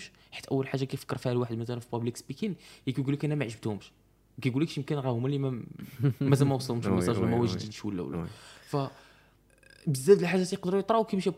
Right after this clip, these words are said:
Speaker 1: باق، كيمشي. هاد علاش ما، ما يبارطاجيوش الناس الاكسبيريونس ديالهم كامله مع، مع الناس الاخرين؟ علاش، علاش خاص ضروري شي واحد اللي مازال ما عرفش؟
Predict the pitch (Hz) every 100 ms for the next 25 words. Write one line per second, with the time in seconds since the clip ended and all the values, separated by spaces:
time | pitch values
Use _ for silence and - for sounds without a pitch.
0 | - - - - 135 - - _ 135 156
1 | 143 208 247 254 208 247 - - 240 220
2 | 226 - 247 262 - - 233 214 196 202
3 | 208 208 202 196 190 208 - 185 185 185
4 | - 107 - - _ _ _ _ _ _
5 | _ - - 190 233 165 - - - -
6 | - _ 147 175 277 - 226 - 185 214
7 | 226 214 214 202 165 170 185 165 165 165
8 | 135 190 - -